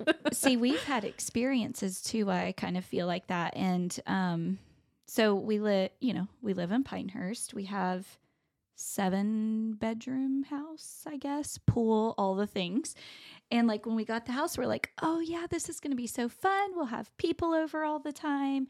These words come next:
Speaker 2: yada, yada, yada." But my kids would make friends, like, through the studio.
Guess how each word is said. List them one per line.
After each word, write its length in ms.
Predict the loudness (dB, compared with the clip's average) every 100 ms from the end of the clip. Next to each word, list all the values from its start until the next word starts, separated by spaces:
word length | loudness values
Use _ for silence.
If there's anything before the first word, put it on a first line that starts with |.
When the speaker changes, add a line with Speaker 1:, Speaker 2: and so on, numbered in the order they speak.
| -6 -20 _ _
Speaker 2:
yada, 160 | -2 0
yada, 200 | 0 0
yada." 400 | 2 4 6 4 2 -8 -6 0
But 120 | 4
my 120 | 4
kids 380 | 2 2 2 4
would 120 | 4
make 220 | 4 0
friends, 380 | 2 4 6 4
like, 260 | 0 -2 -8
through 320 | -2 2 2
the 100 | 0
studio. 840 | -2 4 6 8 6 6 6 2